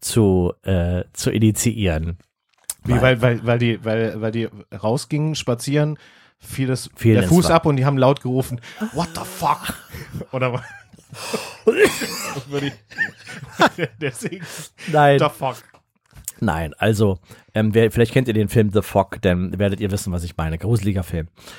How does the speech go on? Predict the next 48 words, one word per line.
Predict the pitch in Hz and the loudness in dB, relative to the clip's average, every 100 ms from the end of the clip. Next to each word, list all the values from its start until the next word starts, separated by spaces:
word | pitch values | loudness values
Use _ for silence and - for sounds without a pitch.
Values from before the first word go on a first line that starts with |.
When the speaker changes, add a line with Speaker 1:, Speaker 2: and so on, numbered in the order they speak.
| - - _ | -20 -20 _
Speaker 1:
Ähm, | 104 104 104 - _ _ _ | 0 0 -2 -8 _ _ _
kennst | 127 143 | 0 2
du | |
den | 247 | 4
nicht? | 285 349 - _ _ - - - _ - | 4 2 0 _ _ -20 -20 -20 _ -2
Speaker 2:
Der | 160 | 2
Speaker 1:
Ja, | |
ne? | 139 | 2
Speaker 2:
Nebel | 156 175 | 0 -2
des | 156 139 | -4 -8
Grauens. | - 156 269 285 | -4 2 2 2
Speaker 1:
Ja, | 262 | 2
ja, | |
genau, | 262 277 | 2 2
Speaker 2:
Da | |
will | 226 151 | 4 4
Speaker 1:
Nebel | |
Speaker 2:
ich | |
Speaker 1:
des | 156 | 4
Speaker 2:
mir | |
den | 151 | 4
Speaker 1:
Grauens. | 302 139 | 4 4
Speaker 2:
heute | 175 156 | 2 -2
angucken, | 170 - 139 | -4 -2 0
Speaker 1:
The | 160 | 0
Speaker 2:
dann | 131 | -2
Speaker 1:
Fog, | |
Speaker 2:
ist | 127 | -2
er | 160 | -4
nicht | 127 | -2
Speaker 1:
Nebel | |
Speaker 2:
mehr | 131 143 | -2 0
Speaker 1:
des | |
Grauens. | 131 143 | 2 2
Speaker 2:
gruselig. | 147 120 170 | 0 -4 2
Speaker 1:
Nee, | 165 | 4
auf | 131 139 | 4 2
keinen | 151 143 | 2 2
Fall, | 143 180 160 | 2 2 4
der | 135 | 2
ist | |
einfach | 156 135 139 | 0 -2 0
nur | 139 | 0
affig. | 139 131 127 123 | 0 -2 -4 -8
Speaker 2:
<laughs> | 190 - - - - - _ _ _ _ _ - - | -10 -10 -10 -10 -14 -18 _ _ _ _ _ -10 -2
Speaker 1:
Auf | - | 0
alle | - 127 | 2 2
Fälle, | 135 135 127 | 2 2 2